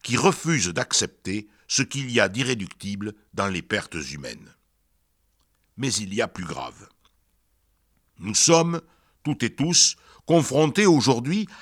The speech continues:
à une obligation de bonne santé mentale.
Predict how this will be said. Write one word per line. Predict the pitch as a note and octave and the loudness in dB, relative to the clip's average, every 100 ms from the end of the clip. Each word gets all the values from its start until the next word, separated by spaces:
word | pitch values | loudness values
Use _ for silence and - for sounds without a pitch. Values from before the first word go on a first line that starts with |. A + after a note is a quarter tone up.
| - | -2
à | - | 2
une | D3 E3+ | 4 4
obligation | G3+ G3 D3+ C3+ - G#3+ G3+ | 4 4 4 4 4 4 4
de | C3 | 4
bonne | A#2 G3 E3 | 6 4 4
santé | - C#3 D3 | 0 0 0
mentale. | C#3+ A2+ - E2 A1+ A1+ | 2 2 2 0 -2 -14